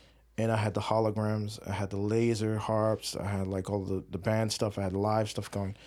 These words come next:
And that took a minute to actually set up, and they had a, an amazing staff to make sure everything was right. And we, we, we did sound checks and setups all day long to make sure it ran right. That was probably the most complicated thing to do on the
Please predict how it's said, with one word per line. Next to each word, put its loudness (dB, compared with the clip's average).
And 2
that 6
took -2
a 2
minute 2
to 0
actually 0
set 2
up, 0
and 2
they 2
had 2
a, 0
an -4
amazing 4
staff 0
to -2
make 0
sure 2
everything 2
was -2
right. 2
And -2
we, 2
we, -2
we -6
did -2
sound 4
checks 0
and -4
setups 0
all 2
day 4
long 2
to -4
make 0
sure 0
it -2
ran 2
right. -4
That 6
was 0
probably 2
the 0
most 2
complicated 0
thing 0
to 2
do 0
on 2
the -2